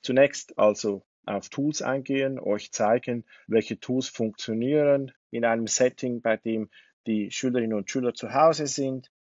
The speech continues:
Ihr seid vielleicht in der Schule, ihr seid vielleicht auch zu Hause, ihr wollt trotzdem Unterricht weiterführen.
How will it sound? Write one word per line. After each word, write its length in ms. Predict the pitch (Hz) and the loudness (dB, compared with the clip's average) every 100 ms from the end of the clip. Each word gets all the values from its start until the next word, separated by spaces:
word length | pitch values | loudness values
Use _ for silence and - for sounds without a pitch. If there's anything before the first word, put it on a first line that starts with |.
| - | -4
Ihr 180 | 117 | -2
seid 300 | 117 113 104 | 0 0 0
vielleicht 360 | - 104 101 - | 0 0 0 -2
in 60 | 110 | -4
der 80 | |
Schule, 380 | 107 170 165 139 | -2 -2 2 2
ihr 80 | 107 | 2
seid 220 | - 104 | -2 -6
vielleicht 380 | - 107 113 - | -2 0 0 0
auch 200 | 151 151 | 0 0
zu 180 | - 127 | -2 0
Hause, 340 | 131 123 131 - - - | 2 4 2 0 -10 -8
ihr 120 | - 131 | 2 6
wollt 180 | 127 | 6
trotzdem 320 | - 127 135 123 | 6 2 2 -4
Unterricht 400 | 113 113 107 - | -4 -8 -8 -8
weiterführen. 640 | 95 - 95 90 90 - | -8 -10 -14 -12 -12 -16